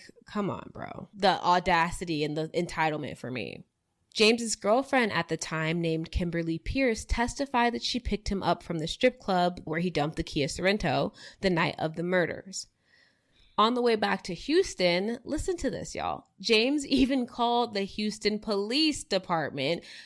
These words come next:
claiming that Kimberly's ex-boyfriend was trying to actually run them off the road. <laughs> And I don't know if that's true or not, but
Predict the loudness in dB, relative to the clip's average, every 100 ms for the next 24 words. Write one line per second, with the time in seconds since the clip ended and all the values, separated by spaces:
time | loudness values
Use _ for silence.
0 | -16 -2 2 4 2 2 2 2 -2 0
1 | 0 0 -2 -6 0 2 2 0 -2 -4
2 | -2 0 0 0 -2 -2 -4 -4 -6 -6
3 | -8 -8 -2 0 0 -2 -12 _ _ _
4 | 2 2 0 _ 0 0 0 -4 -2 2
5 | 2 2 2 0 0 -4 -6 -4 0 2
6 | 4 4 4 2 -2 2 2 2